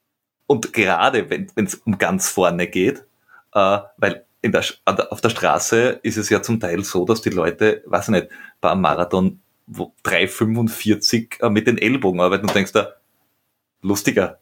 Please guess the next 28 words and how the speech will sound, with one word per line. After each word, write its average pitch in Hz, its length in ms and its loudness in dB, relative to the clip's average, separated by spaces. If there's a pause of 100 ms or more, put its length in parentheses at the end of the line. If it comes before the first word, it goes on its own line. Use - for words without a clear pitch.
(100)
du - 140 -4
bist - 460 -2
zweitausendsiebenhundertneunzehnter 110 1500 0 (300)
und 302 120 0
wenn - 100 0
du 110 60 4
jetzt 117 320 0
vor 101 200 -2
mir 113 80 2
bist, 120 260 -4
bist 117 200 -2
zwei 104 180 2
Plätze 117 340 -4
vor 120 140 0
mir. 95 280 -4
Das 113 140 -4
interessiert - 440 0
auf - 100 -2
der - 100 0
Welt - 220 -2
exakt - 460 -4 (200)
niemanden, 95 880 -2
nicht 107 240 0
einmal 131 240 0
deine 123 220 -2
Mama. 107 420 -2 (480)
Also, 254 320 2 (960)
warum? 143 440 0